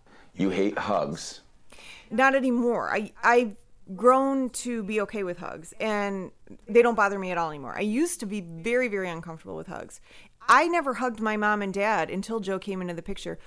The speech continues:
Speaker 2: We never even told each other we loved each other. That's just not a repertoire. <laughs> Is that a word?
Speaker 1: Yes.
Speaker 2: Repertoire.
Speaker 1: Yes, spell that.
Speaker 2: That we, I cannot,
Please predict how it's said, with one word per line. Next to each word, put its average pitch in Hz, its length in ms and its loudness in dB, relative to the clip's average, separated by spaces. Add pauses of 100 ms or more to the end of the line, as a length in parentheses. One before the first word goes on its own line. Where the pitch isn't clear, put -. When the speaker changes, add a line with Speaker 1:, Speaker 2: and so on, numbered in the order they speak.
(140)
Speaker 2:
We 269 140 2
never 339 240 4
even 208 200 0
told 214 240 -6
each 202 140 -8
other 202 220 -4
we 175 100 -2
loved 202 240 -2
each 165 160 -8
other. 139 180 -8
That's 185 280 -8
just 240 200 -6
not 240 160 -2
a 214 60 -2
repertoire. 202 1120 -2 (220)
<laughs> - 260 -8
Is 202 120 -14
that 202 240 -6
a 214 60 -8
word? 214 340 -4 (400)
Speaker 1:
Yes. - 260 -6
Speaker 2:
Repertoire. 240 720 2
Speaker 1:
Yes, 160 200 0
spell 156 220 0
that. 147 300 -2
Speaker 2:
That 220 300 6
we, 202 340 -2
I 190 60 -4
cannot, 190 540 -8